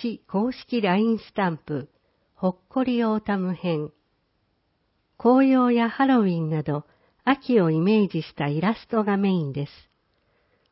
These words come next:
スタンプ四十種類で一セットです。費用百二十円、ラインストア購入。五十コイン、ライン内通貨。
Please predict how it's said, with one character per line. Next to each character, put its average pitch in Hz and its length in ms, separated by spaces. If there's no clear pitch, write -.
ス - 60
タ 277 160
ン 254 100
プ 165 140
四 214 260
十 226 160
種 226 80
類 156 240
で 156 320
一 151 140
セ 262 60
ッ - 140
ト 165 140
で 143 140
す。 - 40
費 269 180
用 156 400
百 - 360
二 240 200
十 196 260
円、 143 280
ラ 185 220
イ 247 60
ン 262 160
ス - 120
ト 220 180
ア 151 180
購 165 260
入。 151 420
五 185 160
十 262 200
コ 220 200
イ 160 100
ン、 143 220
ラ 170 160
イ 247 160
ン 262 100
内 240 240
通 180 280
貨。 151 300